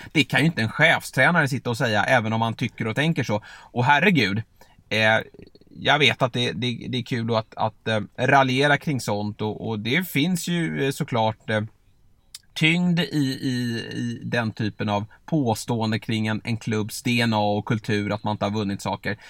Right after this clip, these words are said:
Men då är det väl upp till en tränare att försöka ändra på. Man kan inte bara sitta och peka på saker som har hänt. Jag har ju sett tränare kliva in i klubbar som inte har vunnit saker och vända på den saken. Och, och Conte är en, en världsklasstränare. Han, han värvades för att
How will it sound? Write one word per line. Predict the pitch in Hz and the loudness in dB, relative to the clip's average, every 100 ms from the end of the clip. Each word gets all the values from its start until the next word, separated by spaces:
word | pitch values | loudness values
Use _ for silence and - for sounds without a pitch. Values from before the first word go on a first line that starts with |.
| - - | -18 0
Men | 160 127 | 2 4
då | 117 | 2
är | 127 165 | 4 4
det | |
väl | 180 151 | 4 2
upp | - | 0
till | 143 | -2
en | 123 | -2
tränare | - 131 123 107 131 127 | 0 2 4 2 2 0
att | - | -2
försöka | - 113 113 | -6 -4 0
ändra | 123 101 135 165 | 0 0 2 2
på. | 104 | 2
Man | 104 | -2
kan | 113 | -2
inte | 110 - | -4 0
bara | 175 | -2
sitta | - 110 | 0 -6
och | - | -4
peka | 156 113 - 175 | -4 -4 -2 -4
på | 123 | -4
saker | - 104 98 139 | -4 -4 -4 -6
som | 107 | 0
har | |
hänt. | 135 135 101 | 2 0 -2
Jag | 110 | -4
har | 127 | -2
ju | 147 143 - - - | 0 -2 -6 -18 -8
sett | - 131 | 0 0
tränare | - 151 123 120 | 4 4 4 2
kliva | 120 120 117 | 0 -2 0
in | 110 | -2
i | |
klubbar | - 117 107 | -2 -2 -2
som | 123 | -2
inte | 120 101 | -4 2
har | 131 | 4
vunnit | 175 127 - | 4 2 0
saker | 107 101 104 101 - - - | 0 0 -2 -4 -6 -18 -2
och | 131 117 127 | -2 2 4
vända | 113 104 | 4 2
på | 110 | 0
den | 107 104 | -2 -2
saken. | 110 101 107 104 | -2 -4 -4 -4
Och, | 104 | -6
och | 113 | -6
Conte | 117 127 147 | -4 -4 2
är | 131 135 | 6 6
en, | 156 110 - | 4 -2 -4
en | 110 107 | -4 -2
världsklasstränare. | 117 113 107 - 110 - 131 139 135 107 | 2 2 2 -2 -4 -2 0 2 2 0
Han, | 98 117 113 | 0 -2 -4
han | 120 117 | -4 2
värvades | 127 120 113 147 135 - | 4 4 4 2 0 0
för | 147 160 131 | 2 4 4
att | 113 - | 2 -4